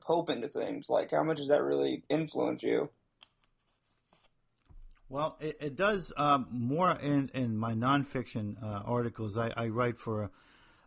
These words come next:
Speaker 2: a Indian publication, uh, on a weekly basis, so I will often have some kind of, um,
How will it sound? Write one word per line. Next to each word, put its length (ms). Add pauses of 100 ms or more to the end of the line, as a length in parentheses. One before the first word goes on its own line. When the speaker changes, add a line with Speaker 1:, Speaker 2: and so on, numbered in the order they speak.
Speaker 2:
a 160
Indian 420
publication, 720
uh, 80
on 480
a 40
weekly 340
basis, 480
so 260 (340)
I 120
will 180
often 400
have 320
some 240
kind 240
of, 160
um, 280